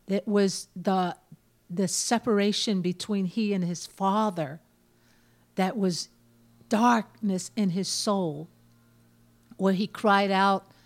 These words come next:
"Is there another way you can do this?" You know, the, it, and, and we as Christians, we, we think that sometimes, uh, it, we're just supposed to go flying through here and everything's everything. No, no, no.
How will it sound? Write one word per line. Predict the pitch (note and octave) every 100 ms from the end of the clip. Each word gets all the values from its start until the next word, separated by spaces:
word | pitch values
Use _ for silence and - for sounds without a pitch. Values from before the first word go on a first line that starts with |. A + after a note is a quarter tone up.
| _ _ -
"Is | G#3 E3
there | A#3 C4
another | B3 F#3 G3 A3+
way | F#3 A3
you | A3+
can | G3+ G#3+ E3
do | F#3 G3+
this?" | A3 A#3 C4+ - - - _ _ _ _ _ _ _ _ _ -
You | G3
know, | G3 G3 G3+
the, | E3+ F3+ E3+ -
it, | G3+ G#3+ - - - - _ _ -
and, | A3 G#3+ A3
and | G#3+ F#3+
we | A3+ A#3+
as | G#3
Christians, | - C#4 C4+ C4 G#3+ -
we, | G3+ A3+ A#3
we | G#3+ A3+
think | A3+ A3 G3+
that | - G3 F#3+ - -
sometimes, | A3 G#3 G#3 G#3 G3 -
uh, | F3 F3 -
it, | F#3 -
we're | A3+ B3+
just | A3 A3+ -
supposed | - A3 G#3
to | G3+
go | G3
flying | G3 - F#3+ G3 G3+ G3+
through | G3 G3+
here | F#3+ G3+ G3+ G3
and | F3+ E3+ E3+ - _
everything's | - F#3 G3 G3+ G3+ F3+
everything. | G3 G#3 G#3 G#3
No, | G#3+
no, | A3+
no. | G#3+ G3 E3